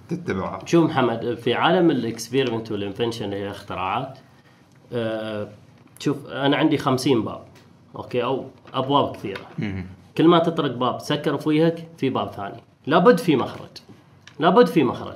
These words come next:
Speaker 2: أنا هنا، أنا ه-، أنا هنا في هذه النقطة. أنا اليوم مثلا عملت تجربة، وراح أذكر لك بعدين حاجة معينة ياس أشتغل عليها في الفترة الحالية. أنا
Speaker 1: نعم.
Speaker 2: ذكرت اليوم تجربة،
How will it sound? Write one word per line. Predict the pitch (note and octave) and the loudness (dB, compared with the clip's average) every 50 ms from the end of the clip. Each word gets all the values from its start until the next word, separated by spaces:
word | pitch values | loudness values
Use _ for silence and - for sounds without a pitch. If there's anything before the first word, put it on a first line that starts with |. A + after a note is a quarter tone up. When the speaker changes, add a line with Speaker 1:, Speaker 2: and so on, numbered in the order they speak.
| - - | -4 2
Speaker 2:
أنا | D#3 F#3 G#3 F3 F#3 G3+ | 4 6 6 8 8 6
هنا، | C#3+ G2+ F2+ - - - - | 6 4 2 -6 -6 -2 2
أنا | D#3+ E3+ D#3+ | 4 4 4
ه-، | D#3 E3 D#3+ C3 C3 D#3 A2 A#2+ E3 | 6 4 4 2 2 -2 0 4 6
أنا | F3+ F#3+ F3 D#3+ E3+ | 6 8 8 6 6
هنا | E3+ D3+ | 4 4
في | - - D#3 | 4 2 2
هذه | D3 C#3 | 2 2
النقطة. | A#2+ A2+ A2+ G#2+ - - - - - - - - - - - - - | 0 0 -2 -4 -8 -14 -18 -20 -20 -20 -20 -20 -20 -20 -16 -8 -2
أنا | A#2 B2+ C#3+ | 0 2 4
اليوم | D#3 E3+ F#3+ F3+ | 6 6 6 6
مثلا | E3+ D#3+ D#3+ D#3 C#3+ | 6 4 4 2 2
عملت | C3 D3+ E3 E3+ D#3+ - | 4 6 4 4 4 2
تجربة، | - D#3 D3 D3 C3 A2+ F#2+ A2 C3 C#3+ - - - - _ _ - - | 2 2 2 2 0 0 -2 -4 -6 -6 -10 -16 -20 -20 _ _ -12 -6
وراح | - B2 A#2 A#2 A#2 A#2 A#2 B2 C3 C3 C3 - | -4 -2 0 0 0 0 0 0 0 0 0 -2
أذكر | D3 B2+ - E3 C#3+ | -2 -2 0 0 0
لك | C#3+ B2+ - | 0 0 0
بعدين | B2+ A2+ A2+ A#2+ B2+ A#2+ | -2 -2 0 0 0 0
حاجة | - - C3 C3 B2+ B2 | 0 0 0 0 2 0
معينة | A2+ G#2+ G2+ A2+ C3 C3 B2 | -2 -2 -2 0 0 0 0
ياس | A#2 A#2 A#2 - | 0 -2 -4 -8
أشتغل | A2 - - A#2 G#2+ A2 | -10 -8 -8 -8 -6 -4
عليها | G2+ G#2 A#2 A#2 A2 | -4 -4 -2 -4 -6
في | G2+ - A2+ | -6 -8 -8
الفترة | - - G2+ F#2+ | -8 -8 -8 -10
الحالية. | F#2 - - G2+ F#2 E2+ D#2+ - - - - - - - - D3+ | -10 -8 -8 -8 -8 -10 -12 -16 -18 -20 -20 -20 -20 -14 -6 0
أنا | C#3+ | 4
Speaker 1:
نعم. | D#3+ F3+ | 4 6
Speaker 2:
ذكرت | F3 F3 - G3 F#3 F3 - - | 6 4 4 4 2 2 2 2
اليوم | D#3+ D3 E3 F3 E3 | 4 4 6 6 6
تجربة، | E3 F3 E3 C#3 C3 G#2+ G2 F#2+ A#2+ C#3 | 6 4 2 2 2 -2 -2 -4 -8 -10